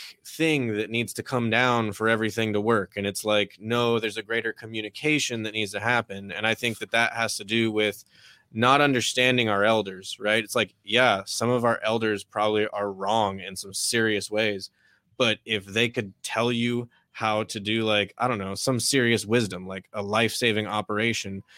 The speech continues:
just because this fool is racist and dumb in some way, doesn't mean that he doesn't have something that he picked up over living for a hundred fucking years, right? And so there's this qualifying statement where you have to be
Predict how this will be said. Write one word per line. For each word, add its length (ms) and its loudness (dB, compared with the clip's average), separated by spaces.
just 240 2
because 400 2
this 240 0
fool 380 2
is 240 -4
racist 720 0
and 240 -8
dumb 280 4
in 120 0
some 260 -2
way, 340 0
doesn't 260 2
mean 140 2
that 80 -4
he 100 -4
doesn't 220 0
have 340 0
something 380 -2
that 100 -4
he 160 -10
picked 280 -4
up 180 2
over 200 -4
living 300 -2
for 160 -6
a 40 -6
hundred 340 0
fucking 320 -6
years, 400 -4
right? 240 2
And 120 2
so 160 4
there's 220 2
this 140 -4
qualifying 760 2
statement 420 -4
where 100 0
you 360 0
have 280 -2
to 80 -12
be 340 -4